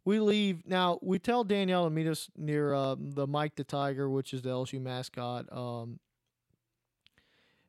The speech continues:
uh, habitat. It's kinda right outside the P mac, uh, kinda close to the Tiger Stadium.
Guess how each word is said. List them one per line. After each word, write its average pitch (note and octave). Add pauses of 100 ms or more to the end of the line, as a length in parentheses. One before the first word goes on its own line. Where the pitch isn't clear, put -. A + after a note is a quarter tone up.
(140)
uh, B2
habitat. C#3+
It's -
kinda D3
right C#3
outside C3+
the B2+
P C3+
mac, C3
uh, B2 (240)
kinda C3+ (160)
close C3
to C3
the B2
Tiger B2+
Stadium. B2+